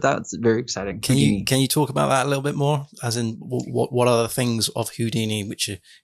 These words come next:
Speaker 2: are gonna change the game?
Speaker 1: Yeah, sure. So Houdini,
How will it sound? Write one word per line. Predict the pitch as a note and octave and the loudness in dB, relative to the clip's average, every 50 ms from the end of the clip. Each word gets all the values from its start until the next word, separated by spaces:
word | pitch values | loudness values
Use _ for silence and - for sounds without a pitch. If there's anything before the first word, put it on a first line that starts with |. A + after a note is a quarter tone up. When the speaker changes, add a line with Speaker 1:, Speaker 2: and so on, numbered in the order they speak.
| - G#2+ | -10 -6
Speaker 2:
are | |
gonna | G2 A#2 A2+ G#2 F#2+ | -2 0 0 0 0
change | - - G2+ G2+ F2 | 0 -2 -2 -2 -4
the | - G2 | -4 -2
game? | G2+ G2 F#2 - - - _ _ _ _ _ _ _ _ _ _ _ _ | -2 -4 -4 -6 -8 -14 _ _ _ _ _ _ _ _ _ _ _ _
Speaker 1:
Yeah, | - A#2 C#3+ F#3 F#3+ C#3 | 4 6 6 6 6 2
sure. | A#2+ - - E3 F3+ F3 B2+ A2+ B2+ - | 0 0 4 4 6 6 6 4 0 -2
So | - - - E3 D3+ C#3+ C#3+ - - - _ - - _ _ - | 0 2 6 6 6 6 6 2 -2 -10 _ -20 -20 _ _ 0
Houdini, | E3 D#3 D#3+ F#3+ F#3 C#3 C3+ E3 F3 - | 2 4 6 6 8 8 8 6 4 2